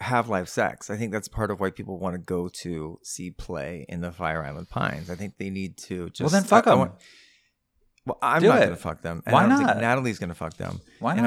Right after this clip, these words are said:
Speaker 2: not?
Speaker 1: definitely not taking anyone's seed into my Diet Coke. But, uh, I would like for the people who are professional sex workers to do what they do
Speaker 2: Mm-hmm.
Speaker 1: best and perform for the crowd who has paid a cover charge to enjoy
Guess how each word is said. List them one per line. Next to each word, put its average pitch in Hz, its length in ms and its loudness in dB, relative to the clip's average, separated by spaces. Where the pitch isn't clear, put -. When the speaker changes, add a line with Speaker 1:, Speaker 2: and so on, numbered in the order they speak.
Speaker 2:
not? - 80 -2
Speaker 1:
definitely 120 320 0
not 95 280 -4
taking 101 340 -6
anyone's 90 400 -6
seed 110 580 -8
into 98 340 -8
my 87 140 -4
Diet 85 300 -6
Coke. - 480 -2
But, 127 400 4
uh, 98 380 -2
I 113 80 0
would 117 160 -2
like 120 180 4
for 104 480 0
the 107 80 -10
people 107 300 -6
who 98 160 -4
are 92 80 0
professional 95 680 -6
sex - 480 -10
workers 87 380 -8
to - 100 -10
do 90 480 -6
what 87 200 -4
they 92 120 -2
do 90 200 -6
Speaker 2:
Mm-hmm. 92 100 -6
Speaker 1:
best 82 340 -2
and 107 180 -8
perform 135 540 -4
for 131 120 -8
the - 100 -8
crowd 90 420 0
who 107 120 -6
has 107 100 -6
paid 90 280 -6
a 90 40 -6
cover 101 280 -4
charge 82 480 -4
to 85 280 -10
enjoy 82 540 -8